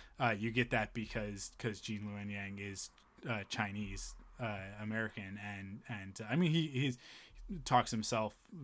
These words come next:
And I, I would also recommend go listen to the podcast where he talks about it himself.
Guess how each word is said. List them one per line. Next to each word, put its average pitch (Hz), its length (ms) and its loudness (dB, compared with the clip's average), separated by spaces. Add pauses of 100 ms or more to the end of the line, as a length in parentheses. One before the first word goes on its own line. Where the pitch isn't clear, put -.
(220)
And 113 120 0
I, 143 280 10
I 147 100 12
would 160 120 12
also 147 240 10
recommend 123 360 4
go 123 100 6
listen 117 280 2
to 117 60 2
the 104 80 -2
podcast 107 640 2
where 107 120 -4
he 104 120 -8
talks 101 300 -4
about 101 140 -4
it 98 80 -10
himself. 92 400 -8